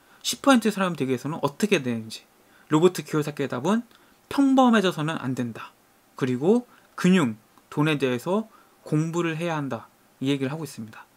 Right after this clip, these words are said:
제가 다시 한번 정리해드리면은 구십 퍼센트와 십 퍼센트 차이. 구십 퍼센트는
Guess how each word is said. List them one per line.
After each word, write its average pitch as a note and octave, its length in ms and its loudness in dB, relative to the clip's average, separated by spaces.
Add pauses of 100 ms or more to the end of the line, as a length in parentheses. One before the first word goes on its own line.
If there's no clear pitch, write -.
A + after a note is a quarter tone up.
(420)
제가 F3 160 2
다시 D#3+ 200 2
한번 G3 120 6
정리해드리면은 D3+ 680 -2 (640)
구십 A3 260 2
퍼센트와 A3 240 6
십 - 160 -2
퍼센트 A3+ 240 4
차이. F#3 320 0 (1300)
구십 G#3 220 2
퍼센트는 A3+ 600 4